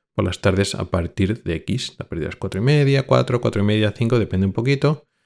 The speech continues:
cuentas con esas horas y sabes que si te quedas un poco más en el trabajo por la causa que sea, eso te lo cuentan. Y poco más.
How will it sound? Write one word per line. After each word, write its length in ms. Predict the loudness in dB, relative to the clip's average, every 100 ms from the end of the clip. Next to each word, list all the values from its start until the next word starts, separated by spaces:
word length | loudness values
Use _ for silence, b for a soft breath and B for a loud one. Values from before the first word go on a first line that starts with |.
| _ _
cuentas 400 | 0 0 0 -6
con 160 | -4 -4
esas 260 | -2 0
horas 480 | 4 4 2 -2 -16 _ _ _
y 60 | -2
sabes 220 | 0 0
que 100 | -4
si 120 | -4
te 100 | -2
quedas 280 | 0 0 0
un 80 | -4
poco 240 | -2 0
más 480 | 2 2 0 -4 _ _ -2
en 140 | 0
el 80 | 2
trabajo 480 | 2 0 0 -6 0
por 120 | 2
la 100 | 2
causa 240 | 0 -2
que 100 | -4
sea, 460 | 0 4 4 2 _ _ _ _
eso 300 | -4 -2 -2
te 100 | -2
lo 120 | -2 -2
cuentan. 500 | -4 -4 -8 -12 _ _ _ _ _ _ _ _ _ _ _ _ _
Y 300 | 0 2 0
poco 220 | -2 0
más. 420 | 4 2 0 -14